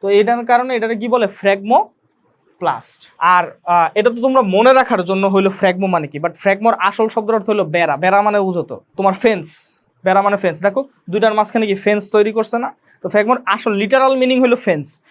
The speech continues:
but আমি লিটারাল মিনিংয়ে যাবো না, কারণ লিটারাল মিনিং তোমার বই আর কোথাও লাগবেও না। তাই তুমি ফ্র্যাগমোপ্লাস্টের ফ্র্যাগমেন্ট হিসেবে মনে রাখবা।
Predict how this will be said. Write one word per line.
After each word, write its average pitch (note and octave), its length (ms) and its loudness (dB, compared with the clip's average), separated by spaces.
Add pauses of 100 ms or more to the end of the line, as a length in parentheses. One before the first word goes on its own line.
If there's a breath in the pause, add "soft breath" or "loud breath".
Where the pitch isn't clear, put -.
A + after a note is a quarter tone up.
(140 soft breath)
but G3 120 4
আমি B3 300 2
লিটারাল B3 340 2
মিনিংয়ে B3+ 320 0
যাবো G#3+ 260 4
না, C4 120 2
কারণ A#3+ 200 0
লিটারাল A3+ 340 0
মিনিং A3+ 220 -4
তোমার A3 200 0
বই F#3+ 220 0
আর G3+ 120 2
কোথাও G3 260 -4
লাগবেও E3 420 -2
না। A#2+ 160 -20 (280 soft breath)
তাই F#3 100 -2
তুমি A3 160 0
ফ্র্যাগমোপ্লাস্টের A3+ 800 0
ফ্র্যাগমেন্ট G#3 440 -2
হিসেবে G3 240 -2
মনে F3+ 220 -4
রাখবা। B2 380 -4